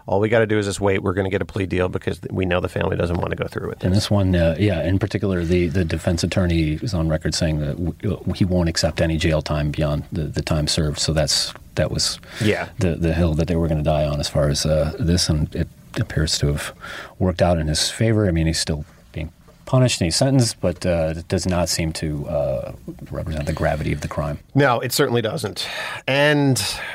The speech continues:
Speaker 1: you know, as you know, we, we try to give, you know, this was a very heavy week. There was a lot of heavy stories there.
Speaker 2: It's true.
Speaker 1: Um, but we read your comments, and we had, uh, we had a lot of comments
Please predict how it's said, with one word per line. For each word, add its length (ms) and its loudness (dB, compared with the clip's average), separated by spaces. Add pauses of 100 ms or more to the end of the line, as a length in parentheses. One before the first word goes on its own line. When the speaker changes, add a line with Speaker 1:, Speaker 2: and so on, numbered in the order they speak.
(960)
Speaker 1:
you 120 4
know, 120 4
as 220 2
you 80 6
know, 400 6 (1040)
we, 380 2
we 160 -2
try 200 2
to 80 -2
give, 300 2
you 120 2
know, 80 2
this 160 0
was 120 -2
a 60 0
very 340 2
heavy 240 0
week. 220 0
There 80 -2
was 80 -4
a 40 2
lot 200 2
of 60 -2
heavy 200 0
stories 420 -4
there. 240 -2 (100)
Speaker 2:
It's 160 -10
true. 160 -4 (440)
Speaker 1:
Um, 640 2 (100)
but 320 2
we 160 4
read 240 4
your 100 4
comments, 560 0
and 240 -2
we 160 0
had, 400 2
uh, 340 4
we 60 -6
had 80 -4
a 40 0
lot 280 2
of 60 0
comments 520 0